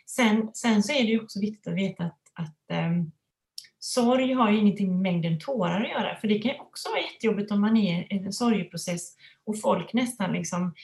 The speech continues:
lite fördomsfullt säger: "Varför gråter du inte? Du kan ju inte sörja", eller, det, det har ingenting med det att göra, vi är olika. Men det finns ju många människor som skulle vilja gråta, som inte kan. Alltså, vi är så olika i det där.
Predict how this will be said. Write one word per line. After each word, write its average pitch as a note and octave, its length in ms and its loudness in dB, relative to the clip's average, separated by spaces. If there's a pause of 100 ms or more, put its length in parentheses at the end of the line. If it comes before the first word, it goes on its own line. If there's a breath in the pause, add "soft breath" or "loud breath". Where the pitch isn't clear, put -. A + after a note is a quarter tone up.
(160 loud breath)
lite F#3+ 200 -10
fördomsfullt F3+ 680 0
säger: A3 140 -4
"Varför A#3 200 0
gråter A3 420 0
du A3+ 60 6
inte? G#3 100 -2
Du G3 60 -4
kan G3+ 160 2
ju A3+ 60 6
inte A#3 160 2
sörja", F#3+ 500 0
eller, E3+ 260 0 (420)
det, A3+ 120 -10
det A3+ 120 4
har B3 240 6
ingenting A3+ 300 4
med A3 100 6
det A3 60 4
att G#3 80 6
göra, G#3 440 2
vi B3+ 200 2
är C#4+ 140 -6
olika. A3 360 0 (540 loud breath)
Men A3+ 360 2
det A#3 140 0
finns B3 180 0
ju B3 40 0
många A#3+ 160 4
människor B3 300 0
som A3 140 0
skulle A3 260 0
vilja F#3+ 440 0
gråta, - 560 -10
som A#3 200 2
inte A3+ 360 -2
kan. A3 380 -2
Alltså, B3 240 0
vi B3 360 -4
är C#4+ 40 -4
så - 240 -10
olika A3 340 0
i - 20 -2
det D4 220 -6
där. F#3+ 100 -2